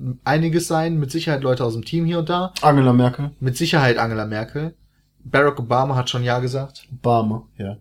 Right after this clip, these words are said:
Speaker 1: Obama. Arnold Schwarzenegger.
Speaker 2: Oh.
Speaker 1: Jennifer Lawrence. Mit exklusivem
Speaker 2: Oh.
Speaker 1: Fotomaterial.
Speaker 2: Echt?
Speaker 1: Ja, klar, Mann.
Speaker 2: Wer war denn nochmal Jennifer Lawrence?
Speaker 1: Wer war denn nochmal Jennifer Lawrence?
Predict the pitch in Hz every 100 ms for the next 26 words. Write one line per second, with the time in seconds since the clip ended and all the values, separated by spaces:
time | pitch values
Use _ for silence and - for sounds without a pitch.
0 | - 110 135 120 113 113 131 - 127 127
1 | 123 - 131 127 139 127 131 135 135 _
2 | _ _ _ _ 226 233 294 - - 151
3 | 135 131 131 147 - - _ - 120 104
4 | 113 135 156 147 - 135 135 127 - 120
5 | 127 131 _ - - - 101 - _ -
6 | - - 120 - - 123 113 - 135 139
7 | 120 98 92 117 107 101 95 117 131 98
8 | 92 131 95 98 - _ _ _ _ _
9 | - - 117 202 208 190 165 - 185 226
10 | 190 151 147 247 202 214 240 -